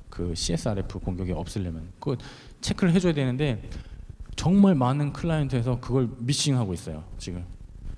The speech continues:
그거 체크를 다 빼먹고 있었어요. 왜냐면 오오스 이 점 영 자체가 굉장히 어렵기 때문에 이-,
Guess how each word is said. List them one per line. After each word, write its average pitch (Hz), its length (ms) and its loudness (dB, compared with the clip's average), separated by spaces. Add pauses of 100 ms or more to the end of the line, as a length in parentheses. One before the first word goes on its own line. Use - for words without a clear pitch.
(360)
그거 151 200 0
체크를 139 280 2
다 117 160 -2
빼먹고 170 340 4
있었어요. 95 280 -2
왜냐면 156 460 4 (500)
오오스 160 380 4
이 147 80 4
점 156 240 2
영 147 100 4
자체가 123 320 -2
굉장히 117 280 0
어렵기 127 400 4
때문에 87 380 -4
이-, 110 100 -10